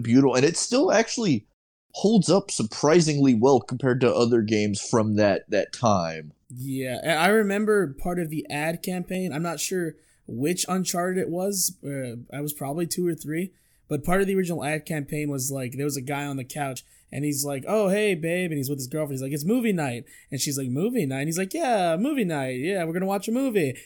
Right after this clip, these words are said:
Speaker 2: And he's playing Uncharted. And she's like, "Wow, this is a good movie." Like, people were, people play those games 'cause of how cinematic they are,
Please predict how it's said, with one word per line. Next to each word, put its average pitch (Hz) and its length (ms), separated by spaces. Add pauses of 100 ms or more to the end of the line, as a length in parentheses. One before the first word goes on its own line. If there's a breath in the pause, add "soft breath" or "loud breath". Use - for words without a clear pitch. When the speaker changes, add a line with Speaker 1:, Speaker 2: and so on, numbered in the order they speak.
Speaker 2:
And 131 80
he's 143 140
playing 185 320
Uncharted. 156 420
And 127 80
she's 131 160
like, 120 100
"Wow, 143 200
this 165 180
is - 80
a 156 80
good 139 300
movie." 139 480 (500)
Like, 127 300
people 165 300
were, 160 320 (360)
people 196 240
play 180 200
those 151 180
games 147 240
'cause 135 140
of 123 60
how 131 60
cinematic 131 680
they 123 100
are, 123 240